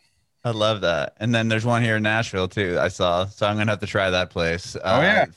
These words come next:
Speaker 1: Fox Donut Den, I haven't been, but
Speaker 2: Yes.
Speaker 1: my wife is a huge advocate for donuts. <laughs> So I'm sure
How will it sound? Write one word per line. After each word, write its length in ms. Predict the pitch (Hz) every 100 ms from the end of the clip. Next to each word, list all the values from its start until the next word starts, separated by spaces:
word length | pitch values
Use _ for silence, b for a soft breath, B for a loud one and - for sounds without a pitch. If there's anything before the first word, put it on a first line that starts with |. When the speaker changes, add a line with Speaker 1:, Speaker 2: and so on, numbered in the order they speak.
| _
Speaker 1:
Fox 380 | 120 113 - 120
Donut 440 | 127 120 123 120
Den, 260 | 127 131 131
I 60 |
haven't 200 | 123 127 117
been, 360 | 123 139 165
but 340 | 123 107 98 -
Speaker 2:
Yes. 300 | 135 175 185
Speaker 1:
my 120 | 127 131
wife 340 | 131 143 143
is 100 | 131
a 60 | 123
huge 480 | 120 131 131 120 123
advocate 560 | 113 113 117 135 120
for 120 | -
donuts. 600 | 110 113 117 131 - - -
<laughs> 40 | -
So 200 | - 165
I'm 240 | 175 165 165
sure 280 | - 160